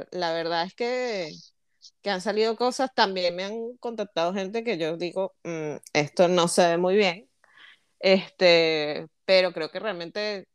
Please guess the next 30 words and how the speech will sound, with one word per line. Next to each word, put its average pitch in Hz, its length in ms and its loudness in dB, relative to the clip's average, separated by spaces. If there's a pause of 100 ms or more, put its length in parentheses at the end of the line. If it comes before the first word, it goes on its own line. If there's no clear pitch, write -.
(360)
uno 180 360 -8 (220)
tiene 202 220 0
como 233 160 -2
la 196 140 4
posibilidad 170 600 0
de, 190 540 -2 (1120)
de 147 380 -4
ponerle 135 300 -12
una 180 180 -4
balanza 175 380 -2
y 196 60 -2
ver 170 140 0
si 214 120 -8
la 226 120 0
cosa 196 420 -4 (140)
no 135 260 -10
es - 80 -12
real. 156 420 4
Por 139 120 -14
ejemplo, 139 280 -8
a - 20 -6
mí 180 180 -4
en 180 100 -8
algún 196 200 -4
momento 208 580 -4
alguien 165 420 0
me 214 120 -6
contactó 151 760 -6 (140)
de 180 140 6
Francia 190 720 0